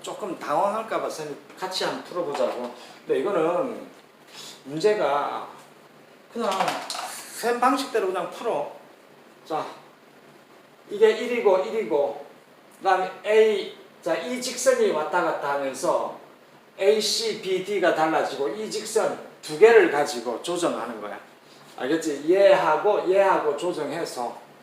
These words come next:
이제 넓이를 갖다가 조정하는 거야. 자, A가 사분의 일 보다 크대. 그러면 한번 만들어 보자고. A가 사분의 일 보다 크대. 얘가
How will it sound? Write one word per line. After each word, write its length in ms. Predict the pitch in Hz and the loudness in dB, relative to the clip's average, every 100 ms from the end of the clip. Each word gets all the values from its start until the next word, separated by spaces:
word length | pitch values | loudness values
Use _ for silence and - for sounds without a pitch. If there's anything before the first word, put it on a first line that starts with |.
| - - - - - | -20 -20 -20 -20 -14
이제 360 | 131 143 123 117 | -2 0 2 4
넓이를 420 | 165 185 180 143 | 8 8 6 2
갖다가 560 | 123 117 120 117 123 - - - | 0 -2 -4 -2 -4 -6 -14 -8
조정하는 520 | 160 156 131 147 127 | -4 -4 -4 -6 -6
거야. 340 | 117 127 170 - - - - - - | -4 -4 -8 -14 -20 -20 -20 -16 -4
자, 200 | 147 - | -2 2
A가 360 | 240 240 202 | 2 4 4
사분의 460 | 175 - 160 208 202 | 4 2 0 2 2
일 80 | 202 | 2
보다 320 | 196 170 - | 2 2 0
크대. 380 | - 180 - - | -6 -4 -2 -4
그러면 200 | 180 175 | -4 -4
한번 340 | 156 170 175 151 | -6 -4 -4 0
만들어 400 | 151 185 208 139 | 0 2 2 2
보자고. 500 | 127 123 - 110 110 - - - - - - - - - | -2 -4 -6 -8 -12 -14 -20 -20 -20 -20 -20 -20 -16 -2
A가 320 | 170 160 156 | 0 2 0
사분의 520 | 156 147 147 151 147 | -2 -6 -6 -4 -4
일 100 | 147 | -4
보다 300 | 143 135 123 | -4 -4 -6
크대. 360 | - 147 127 165 | -6 -10 -4 0
얘가 320 | 202 185 175 | 2 2 0